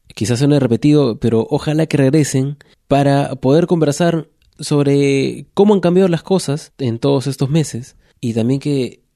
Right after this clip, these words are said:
nos cuenten qué planes tienen a futuro, pues, para sus carreras, que todavía tienen muchísimo, muchísimo tiempo, eh, y, y, y muchos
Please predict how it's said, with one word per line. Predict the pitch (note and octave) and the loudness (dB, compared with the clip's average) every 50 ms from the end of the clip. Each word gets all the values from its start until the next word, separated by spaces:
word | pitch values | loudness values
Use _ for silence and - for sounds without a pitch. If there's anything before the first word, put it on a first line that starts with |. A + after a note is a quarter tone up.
| _ _ _ _ | _ _ _ _
nos | - C3 B2 A#2+ - - | -8 -6 -6 -6 -4 -4
cuenten | - D3 C#3+ C3+ B2+ C3+ C3 B2+ C3 C3+ C3+ - _ _ _ _ - | -2 -2 -2 -2 -2 -4 -4 -4 -6 -8 -10 -16 _ _ _ _ -10
qué | - C3+ C3 C3 C3 | -6 -4 -4 -4 -4
planes | C3 C#3 C#3 C3+ C3+ C3+ B2 - | -2 -2 -2 -2 -2 -4 -6 -8
tienen | - C#3+ C#3 C3 C3 C3 B2+ B2 | -6 -6 -4 -4 -4 -4 -6 -6
a | A#2 | -8
futuro, | - - A#2 - - A#2 A2+ G#2+ G#2 G2+ | -10 -12 -12 -10 -8 -8 -6 -6 -8 -10
pues, | - - G2+ G2 - - _ _ _ _ _ | -10 -12 -14 -14 -14 -18 _ _ _ _ _
para | - A#2+ G#2+ A2 A2 A2 G#2+ G#2+ | -2 -2 0 0 0 0 0 -2
sus | G#2 - G#2+ - | -2 -4 -6 -6
carreras, | - G#2+ A2 C#3 D3 B2+ C3 B2+ B2 - _ _ - - - _ _ - | -4 -2 0 2 2 2 2 0 -2 -4 _ _ -20 -20 -20 _ _ -4
que | C3+ C3+ | -2 0
todavía | D#3+ D#3+ F3+ G3 G3+ E3+ | 2 4 4 4 4 4
tienen | G#3 G3+ G3 F#3 | 2 2 2 2
muchísimo, | F3 F3 E3 - - D#3+ - - A2+ G#2 G2 - - _ _ _ _ _ _ | 2 0 0 -2 -4 -4 -4 -4 -4 -4 -6 -8 -12 _ _ _ _ _ _
muchísimo | - C3 B2 - C3+ C3 C3+ B2 A#2+ | -6 -6 -4 -4 -2 -2 -2 -2 0
tiempo, | B2+ B2 A#2 A2 A#2+ A#2 A2+ A2+ G#2+ G#2 - _ _ _ _ _ _ _ | 0 -2 -2 -2 -2 -2 -2 -2 -2 -4 -8 _ _ _ _ _ _ _
eh, | A#2 A2+ G#2 G2+ G2+ G2+ G#2+ G#2+ A2 | -10 -8 -8 -8 -6 -8 -8 -10 -10
y, | - A2 A2 - - B2+ | -12 -12 -14 -12 -12 -10
y, | - C3 | -8 -4
y | B2+ | -2
muchos | C3+ C#3+ C#3+ C3+ - - B2+ B2 A#2+ A#2 - - - | -2 -2 -2 -2 -4 -6 -6 -6 -6 -8 -12 -18 -20